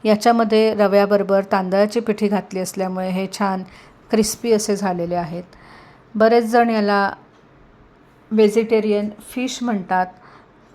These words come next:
कारण फिश फ्रायसुद्धा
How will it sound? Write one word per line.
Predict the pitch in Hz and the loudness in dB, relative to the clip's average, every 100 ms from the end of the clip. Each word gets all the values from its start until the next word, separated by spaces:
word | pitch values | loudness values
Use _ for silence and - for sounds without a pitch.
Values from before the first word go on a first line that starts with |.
| _ | _
कारण | 226 208 208 208 208 - _ _ _ - _ _ _ _ _ _ _ _ _ _ - | 0 2 2 2 -2 -14 _ _ _ -20 _ _ _ _ _ _ _ _ _ _ -6
फिश | 202 - 254 262 - | -6 0 0 2 0
फ्रायसुद्धा | 247 220 202 208 208 190 | 2 2 2 0 0 0